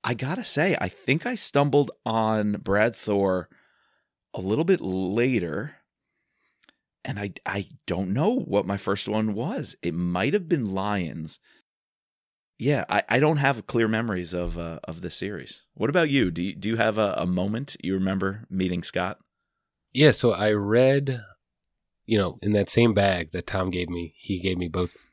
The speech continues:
Speaker 2: Mitch Rapp and Brad Thor books, or, you know, Vince Flynn and Brad Thor books. And I picked up Lions first, actually. Um, so out of that bag, I read Lions of Lucerne first, loved it. Then I switched to reading,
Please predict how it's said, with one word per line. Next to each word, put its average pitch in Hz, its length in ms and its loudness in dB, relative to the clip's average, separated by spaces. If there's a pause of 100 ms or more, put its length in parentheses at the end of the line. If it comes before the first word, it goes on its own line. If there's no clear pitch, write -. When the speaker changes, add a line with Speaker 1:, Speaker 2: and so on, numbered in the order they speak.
(140)
Speaker 2:
Mitch - 260 -6
Rapp 90 320 -4
and 90 400 -2 (280)
Brad 90 220 -2
Thor 90 160 0
books, - 440 -10 (120)
or, 90 120 -4
you 87 100 -6
know, 80 180 -8 (180)
Vince 92 200 -4
Flynn 90 240 -4
and 85 140 -6
Brad 87 180 -6
Thor 87 140 -4
books. 85 320 -10 (260)
And 104 360 8
I 104 60 6
picked 147 180 8
up 120 120 6
Lions 107 300 6
first, 90 340 -2
actually. - 400 -6 (500)
Um, 85 640 0
so 92 100 0
out 104 140 6
of 101 60 8
that 95 100 4
bag, 92 360 2
I 87 80 -2
read 90 460 0 (240)
Lions 90 300 -2
of 90 60 -2
Lucerne 87 340 -4
first, - 440 -8
loved 92 400 0
it. 90 200 -4 (680)
Then 113 140 8
I 113 60 8
switched - 380 6
to 107 100 6
reading, 90 580 2